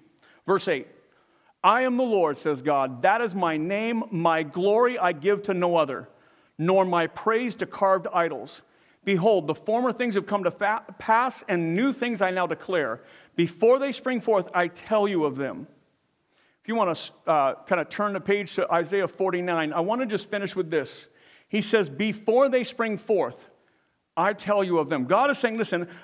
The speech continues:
I tell you in advance, hundreds of years in advance. I tell you with great detail, so that when it takes place, you will know it is me."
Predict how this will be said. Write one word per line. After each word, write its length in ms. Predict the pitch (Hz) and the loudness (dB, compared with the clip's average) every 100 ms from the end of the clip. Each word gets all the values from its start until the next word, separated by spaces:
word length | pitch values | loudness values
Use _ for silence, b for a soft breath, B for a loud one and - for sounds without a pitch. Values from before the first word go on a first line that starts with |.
| B | B
I 180 | 196 269 | 2 2
tell 240 | - 247 247 | 0 -2 0
you 180 | 240 | 0
in 60 | 220 | -2
advance, 680 | 175 135 175 131 107 - - b b b | -4 0 -2 -2 -8 -14 -20 b b b
hundreds 460 | - 277 285 240 170 | 2 2 4 -2 -2
of 140 | 160 | -2
years 240 | 180 180 160 | 0 0 0
in 80 | |
advance. 420 | 160 143 160 127 - | -2 0 -2 -2 0
I 80 | 190 | -2
tell 320 | - - 302 | -2 -2 0
you 120 | 302 | 2
with 200 | 220 143 | -2 -4
great 460 | 160 240 294 254 147 | -2 0 0 -4 -4
detail, 600 | 254 202 190 139 - - _ b b b b | -2 -2 -2 -2 -4 -14 _ b b b b
so 160 | - | 0
that 100 | 220 | 2
when 140 | 233 240 | 2 0
it 100 | 233 | 0
takes 300 | 208 214 - | 0 -2 -2
place, 420 | - 277 226 - | -2 0 0 -4
you 80 | 254 | -2
will 160 | 247 | -2
know 440 | 180 175 226 262 269 | -2 -2 0 2 0
it 160 | 247 | -2
is 160 | 214 160 | -4 -4
me." 480 | 170 196 147 98 | -4 -2 -4 -6